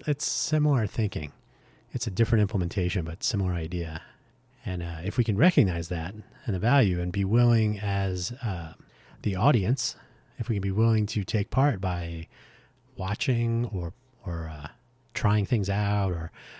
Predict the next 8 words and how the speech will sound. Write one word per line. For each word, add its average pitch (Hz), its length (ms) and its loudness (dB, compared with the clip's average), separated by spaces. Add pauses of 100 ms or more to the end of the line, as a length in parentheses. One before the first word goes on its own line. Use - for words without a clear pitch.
(160)
judging, 110 680 4 (760)
if - 80 -20
there 87 160 -2
are 85 40 -2
judges, 90 440 0 (400)
or 90 460 2 (500)
watching 101 360 2
presentations, 101 1000 0